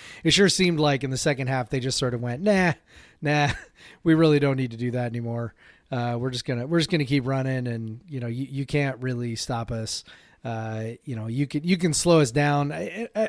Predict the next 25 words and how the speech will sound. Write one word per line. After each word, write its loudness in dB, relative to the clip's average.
I 4
mean, 8
if 6
there's 6
anything 8
to -2
take 4
away 2
from 0
it 0
that's -6
positive, 2
uh, 4
you 0
know, 4
we 4
didn't 2
seem 2
to 0
give 4
up -2
a -4
whole 0
bunch -2
of, -4